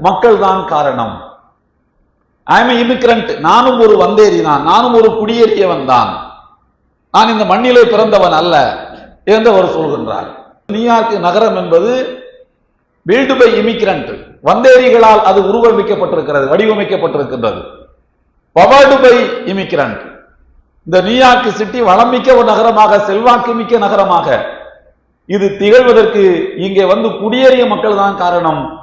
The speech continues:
இங்கே வ-, இங்கே ஆண்டாண்டு காலமாக வசித்துக் கொண்டிருக்கக்கூடிய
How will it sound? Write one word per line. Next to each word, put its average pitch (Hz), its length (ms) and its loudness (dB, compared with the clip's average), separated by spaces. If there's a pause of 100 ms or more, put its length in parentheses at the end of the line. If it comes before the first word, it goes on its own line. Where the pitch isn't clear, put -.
(260)
இங்கே 185 340 0
வ-, 165 360 0
இங்கே 190 220 2
ஆண்டாண்டு 247 600 4
காலமாக 220 420 4
வசித்துக் 185 400 -2
கொண்டிருக்கக்கூடிய 180 920 0